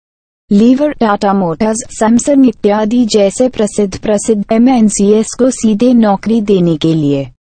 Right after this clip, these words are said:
विज्ञापन देते हैं। वे पंजीकरण शुल्क के रूप में कुल चार सौ, दो सौ लेने के लिए, दो सौ एक, दो सौ लेने के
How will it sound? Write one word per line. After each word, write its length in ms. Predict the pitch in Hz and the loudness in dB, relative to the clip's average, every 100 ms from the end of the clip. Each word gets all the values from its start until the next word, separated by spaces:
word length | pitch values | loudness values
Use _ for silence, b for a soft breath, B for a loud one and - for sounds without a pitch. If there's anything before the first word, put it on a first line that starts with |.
| _ _ _ _ _ _ _ - | _ _ _ _ _ _ _ -4
विज्ञापन 580 | 190 165 175 170 190 190 | -4 -2 -2 -2 -2 -2
देते 280 | 175 151 156 | -2 -4 -4
हैं। 320 | 160 175 233 214 | -2 -4 -4 0
वे 180 | 262 | 2
पंजीकरण 760 | 277 254 247 226 208 247 262 277 | 2 2 2 0 -2 -2 2 2
शुल्क 280 | 262 208 220 | 2 0 -2
के 220 | - 220 | -2 0
रूप 260 | 202 190 214 | 2 0 0
में 140 | 240 | -2
कुल 280 | - 330 339 | -2 0 0
चार 360 | - 226 214 | 0 0 0
सौ, 400 | 262 - 196 220 - | -2 0 0 0 -2
दो 240 | 196 220 | 2 2
सौ 280 | 254 294 294 - | 2 0 0 0
लेने 360 | 190 196 170 | 0 2 0
के 180 | 151 175 | -2 -4
लिए, 440 | 165 170 160 180 - | -4 -2 -2 -2 -4
दो 240 | 180 196 220 | 0 2 2
सौ 180 | 254 | 0
एक, 200 | 247 254 - | 0 -2 -4
दो 240 | 196 220 254 | 2 2 2
सौ 280 | 262 294 294 | 2 0 0
लेने 360 | 190 196 175 165 | 0 0 0 -4
के 220 | 151 151 | -6 -10